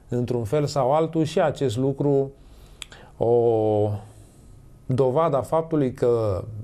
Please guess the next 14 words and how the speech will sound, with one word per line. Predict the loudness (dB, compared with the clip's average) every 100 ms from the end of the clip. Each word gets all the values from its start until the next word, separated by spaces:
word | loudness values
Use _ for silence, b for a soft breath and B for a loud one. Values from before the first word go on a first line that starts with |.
| -12
nu | -4 -2
există | 0 -2 -4 -4
cu | -2 -2
adevărat | -2 0 0 -2 -2
contrarii, | -4 -2 -2 0 0 -2 B B B B B
ci | -4
doar | 0 2 2
lucruri | 2 -2 0 -2
complementare. | 0 -2 0 0 0 0 -2 -4 -14 -20 -20 -20 -20 -20 -20 -20 -8
Pe | -2
de | 0
altă | 2 0
parte, | 2 0 2 2 2 0 -10 -10
pielea, | 0 2 2 0 -4